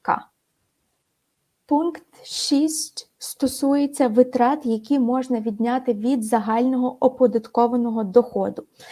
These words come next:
Якщо ви когось, наприклад, фінансово утримаєте, наприклад, ваших літніх батьків, ви можете вказати суму, яку ви надсилаєте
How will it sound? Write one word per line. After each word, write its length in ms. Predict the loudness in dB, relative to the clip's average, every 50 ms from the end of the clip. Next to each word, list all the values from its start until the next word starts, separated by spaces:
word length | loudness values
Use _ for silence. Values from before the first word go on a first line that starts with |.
| -20 -10 2
Якщо 560 | 6 6 6 6 4 -4 -6 -2 0 0 2
ви 200 | 2 4 2 2
когось, 420 | 2 0 -2 -2 0 -2 -2 -2 -2
наприклад, 540 | -4 -4 -2 -2 -2 -2 -2 -4 -8 -8 -8
фінансово 760 | _ -2 0 2 2 2 0 -2 -4 -4 -6 -8 -8 -6 -6
утримаєте, 880 | -8 -8 -6 -4 -2 0 0 0 0 0 -2 -4 -6 -8 -8 -8 -8 -8 -10 -16 -20 -10 _
наприклад, 580 | -6 -6 -2 0 0 0 0 -2 -4 -4 -6 -8 _ _ _ _ -4 -2
ваших 380 | -2 -2 -2 -4 -6 -6 -4
літніх 460 | -2 -2 -2 -2 -2 -2 -2 -2 -2
батьків, 540 | -2 -4 -6 -8 -8 -6 -4 -2 -2 -4 -4 -10 -18 -12 -8
ви 260 | 2 6 6 6 6
можете 440 | 6 4 2 2 0 -2 -2 -4 -8
вказати 560 | -8 -6 -6 -2 0 2 2 2 0 -4 -8
суму, 760 | -10 -10 -10 -4 -2 0 0 2 0 0 -2 -2 -4 -8 -10 _ _ _ _ _ _ _ _ _ _ _ _ _ _ _ _ _ _ _
яку 760 | -2 4 6 6 6 4 2 -6 -4 -2 0 0 -2 -4 -6 -12 _ _ _ _ _ _ _ -8
ви 440 | -6 0 4 6 6 6 4 0 0
надсилаєте 960 | 0 0 0 0 -2 -2 0 2 2 2 2 2 0 -4 -8 -8 -10 -10 -10